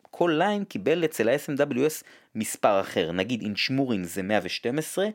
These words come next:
וקרופטנגיה זה מאה עשרים ושתיים. בכל אופן, האינשמואן הזה זוקק בחמישה עשר למרץ אלפיים ואחד, הוא התיישן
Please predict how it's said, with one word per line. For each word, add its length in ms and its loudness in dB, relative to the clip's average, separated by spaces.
וקרופטנגיה 960 0
זה 120 -2
מאה 140 2
עשרים 360 -4
ושתיים. 440 -4
בכל 340 2
אופן, 460 -2
האינשמואן 640 2
הזה 360 0
זוקק 460 0
בחמישה 600 0
עשר 280 0
למרץ 420 0
אלפיים 360 -2
ואחד, 420 -8
הוא 180 0
התיישן 500 -2